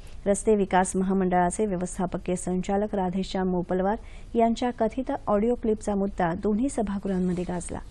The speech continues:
मोपलवार यांची एक महिन्याच्या आत स्वतंत्रपणे चौकशी करण्यात येईल आणि चौकशीत दोषी आढळल्यास कठोरात कठोर कारवाई करण्यात येईल, अशी ग्वाही मुख्यमंत्री देवेंद्र फडणवीस यांनी दिली.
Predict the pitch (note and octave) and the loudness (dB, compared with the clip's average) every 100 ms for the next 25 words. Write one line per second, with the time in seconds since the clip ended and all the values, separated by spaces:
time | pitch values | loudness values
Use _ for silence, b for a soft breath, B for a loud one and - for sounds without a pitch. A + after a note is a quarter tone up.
0 | - - - F#3+ F#3 F#3 F#3 A3 G#3+ F#3 | -16 -14 -4 0 2 2 2 2 2 0
1 | - - F#3+ - F#3+ F3+ F3+ F3+ G3+ A3 | -2 -2 -2 0 0 2 0 0 -2 -2
2 | - F#3 A3 B3+ B3+ C4 B3 G3+ F#3+ F#3+ | -4 -2 -2 -2 -2 -4 -2 -2 -2 -4
3 | - F#3 F3+ F3+ B3 B B B B A#3+ | -2 0 0 0 -2 B B B B 2
4 | C4 C4 B3 C4+ D4+ B3+ G#3+ G#3+ - G3 | 2 2 2 0 -2 0 0 0 0 0
5 | G3+ G3 F#3 F#3 - G3+ A#3 A#3 A#3 - | 0 0 0 -4 -4 -2 0 0 -2 -2
6 | G#3+ - C#4 C#4 G#3 F#3+ F#3+ F#3+ F#3+ F#3+ | -2 0 -2 0 0 0 0 0 0 2
7 | F3 F3 B B B B B - A3+ - | 0 -2 B B B B B -4 -2 0
8 | G3+ G3 G3 C4 A3 - G#3 G3+ A3 G3+ | 2 2 2 0 -2 -2 0 0 0 2
9 | F#3 F3+ F#3 F#3+ - F#3 A3 F3 - - | 2 2 0 -2 0 0 2 0 -4 0
10 | F#3 E3+ E3 D#3+ D#3 - | 2 2 0 -6 -8 -14